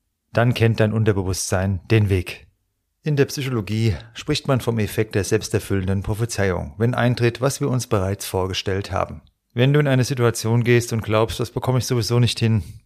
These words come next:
ja, dann wirst du auch unsicher handeln und es am Ende wohl tatsächlich nicht hinbekommen. Natürlich können wir auch einmal scheitern, obwohl wir an uns glauben, aber nur temporär, nicht langfristig.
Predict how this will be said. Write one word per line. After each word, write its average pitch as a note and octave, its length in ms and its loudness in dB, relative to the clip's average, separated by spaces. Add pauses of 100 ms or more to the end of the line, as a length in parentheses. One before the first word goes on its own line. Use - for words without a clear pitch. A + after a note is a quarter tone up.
(140)
ja, G#2+ 340 0
dann G#2 180 0
wirst A2+ 220 0
du - 60 0
auch A#2 160 0
unsicher A#2 360 0
handeln A#2 320 2
und B2 120 2
es A2+ 100 0
am A#2+ 100 0
Ende A#2 240 2
wohl A2 160 0
tatsächlich A2 600 -2
nicht G#2+ 200 -4
hinbekommen. F#2 540 -8 (320)
Natürlich B2 440 2
können B2+ 180 4
wir B2 100 4
auch A#2 80 0
einmal A#2 320 2
scheitern, A#2+ 480 4
obwohl A#2 320 0
wir C3+ 100 2
an A#2 80 2
uns A#2+ 160 0
glauben, G#2+ 480 -2
aber G#2+ 220 2
nur A2+ 160 4
temporär, F#2+ 640 0
nicht A#2+ 220 -2
langfristig. - 720 -2